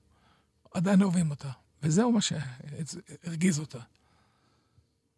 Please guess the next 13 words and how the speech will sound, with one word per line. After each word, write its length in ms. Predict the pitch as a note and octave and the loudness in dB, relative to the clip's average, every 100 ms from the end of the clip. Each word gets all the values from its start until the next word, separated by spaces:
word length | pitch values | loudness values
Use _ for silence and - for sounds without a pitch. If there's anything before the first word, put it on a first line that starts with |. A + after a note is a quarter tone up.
| _ _ _ _ _ | _ _ _ _ _
עכשיו 260 | - G3 F3+ | -6 -4 -4
עשיתי 380 | E3+ - E3 F#3 | -2 -2 -2 -2
לה 120 | E3+ | -2
מסיבה, 720 | D3 - D3 E3 F#3 G3 E3 D3 D3 - F3 _ - - E3 | 0 0 0 -2 -2 -2 -6 -10 -12 -20 -20 _ -20 -20 -14
הבאתי 280 | D#3 D3 C#3+ | -8 -8 -8
את 80 | C#3 | -12
כל 300 | - F3+ F3 C4+ - _ - - _ _ - | -8 -2 0 0 -2 _ -20 -20 _ _ -6
ערוצי 360 | E3+ G3 - F3 | -2 0 4 6
הטלוויזיה 500 | - G#3 F3+ F3 F3+ | 6 4 4 2 -2
למסיבה 360 | E3 D3 C#3 | -6 -8 -8
שלה. 280 | - C#3+ A#2 - - - _ - | -10 -10 -14 -14 -14 -14 _ -20
ראיינו 320 | - F#3 F#3+ E3 | -10 -2 0 0
אותי 340 | D3 E3+ | 4 4